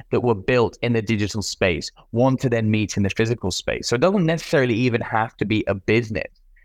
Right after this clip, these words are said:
It can be a community. It can be a group of friends. I, I've, I've, I've, uh, closed recently a, basically a friends reunion, just a group of friends that used to do it together. They can't, they don't have the time to do it anymore.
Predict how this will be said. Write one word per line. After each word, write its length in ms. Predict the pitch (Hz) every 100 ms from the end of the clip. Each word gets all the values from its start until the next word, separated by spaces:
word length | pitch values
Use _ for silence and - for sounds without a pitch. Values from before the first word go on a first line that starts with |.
| -
It 180 | 113 120
can 180 | 135 117
be 160 | 120
a 40 | 117
community. 600 | - 117 117 156 143 -
It 180 | - -
can 140 | 120
be 100 | 123
a 60 | 120
group 320 | 123 123 123
of 120 | 120
friends. 680 | - - 120 139 87 82 - _ _ _ -
I, 180 | 131 -
I've, 260 | 120 123 113
I've, 280 | 110 120 -
I've, 280 | 117 117 -
uh, 420 | 107 110 104 95 _ _ _ _ -
closed 480 | 135 127 123 107
recently 640 | 110 120 120 135 101 127 123
a, 240 | 120 127 131
basically 540 | 113 139 143 151 156
a 20 |
friends 560 | 156 - 135 135 147 131
reunion, 640 | 139 131 143 170 85 - - -
just 200 | - -
a 40 |
group 400 | 117 95 120 139
of 100 | 160
friends 380 | - 139 135 127
that 80 | 113
used 280 | 110 139 -
to 60 |
do 180 | 135 135
it 140 | 127
together. 340 | 131 117 110 110
They 140 | 98
can't, 420 | - - 123 131
they 100 | 107
don't 120 | 110 120
have 100 | 113
the 80 |
time 180 | 127 117
to 60 | 110
do 200 | 98 104
it 80 | 101
anymore. 500 | 98 98 98 95